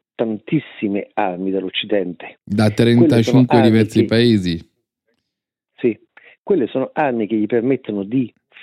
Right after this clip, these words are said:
Speaker 1: fermare l'avanzata sul terreno dei russi, ma non di vincere la guerra. Quindi si va davanti a una guerra lunga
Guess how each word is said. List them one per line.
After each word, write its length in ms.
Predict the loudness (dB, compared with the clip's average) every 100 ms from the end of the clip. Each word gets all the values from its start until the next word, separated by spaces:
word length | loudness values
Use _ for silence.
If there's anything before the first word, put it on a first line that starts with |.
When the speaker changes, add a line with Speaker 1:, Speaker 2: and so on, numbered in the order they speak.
| -6
Speaker 1:
fermare 960 | 0 0 0 -2 -2 -2 -2 -4 -6 -8
l'avanzata 600 | -6 -4 -4 -2 -4 -4
sul 220 | -10 -10
terreno 420 | -6 -2 -2 -2
dei 140 | 0 0
russi, 420 | -2 -8 -8 -8
ma 160 | -4 -4
non 360 | -4 -6 -6
di 100 | -8 -10
vincere 520 | -8 -10 -8 -8 -4
la 120 | -6
guerra. 440 | -2 -4 -4 -12 -18 _ _ _ -20 -20 -20 _
Quindi 300 | -2 0 0
si 120 | -2
va 120 | -2 0
davanti 540 | 0 0 -2 -6 -6
a 40 |
una 140 | -4 -4
guerra 420 | 0 0 0 -4
lunga 800 | -4 -2 -2 -2 -4 -2 -4 -4